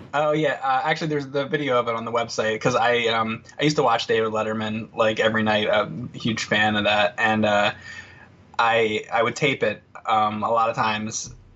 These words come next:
um, and then watch it the next day 'cause I had school in the morning, so I would set my V C R,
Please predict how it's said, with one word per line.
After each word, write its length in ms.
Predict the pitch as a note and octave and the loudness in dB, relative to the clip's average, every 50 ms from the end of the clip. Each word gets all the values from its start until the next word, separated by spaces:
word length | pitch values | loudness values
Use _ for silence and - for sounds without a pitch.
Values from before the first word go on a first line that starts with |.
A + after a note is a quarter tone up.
| - _ _ _ - | -20 _ _ _ 0
um, 260 | A#2+ A2+ G#2+ A2 A2 | 2 2 2 2 2
and 80 | A2+ A2+ | 2 0
then 140 | A2 A2+ A2+ | 0 2 4
watch 220 | A2 A2+ - - | 2 2 2 0
it 80 | A#2 - | -4 -4
the 80 | A#2 | -4
next 220 | A2 G#2+ G#2+ - - | -4 -4 -6 -2 0
day 280 | B2 A2+ A#2 A#2+ A#2+ | 2 2 2 2 0
'cause 220 | - B2 A#2 A2 A2 | 0 0 0 2 2
I 80 | A2 | 2
had 280 | B2 A#2 G#2+ A2 - - | 2 0 -2 -4 -4 -6
school 500 | - - - A#2 A2+ A2+ A#2 A#2 - B2 | -6 -6 -4 -2 -2 0 0 0 0 -2
in 100 | B2 B2 | 0 0
the 40 | B2 | 0
morning, 380 | B2+ C3 C3 C3 C3 C3 C3 | 0 0 0 0 0 -2 -2
so 140 | - - B2 | -2 0 0
I 100 | G#2+ A2 | 0 0
would 140 | A2+ A2 - | 0 -2 -2
set 180 | - A#2+ - | -2 -2 0
my 140 | G#2 G#2+ A2 | 0 0 -2
V 120 | A2+ A2+ G#2+ | -2 -2 -6
C 200 | - - A2 G#2+ | -4 -4 -2 0
R, 360 | G#2+ A2 A2 A2+ B2 - | 2 2 2 0 0 -2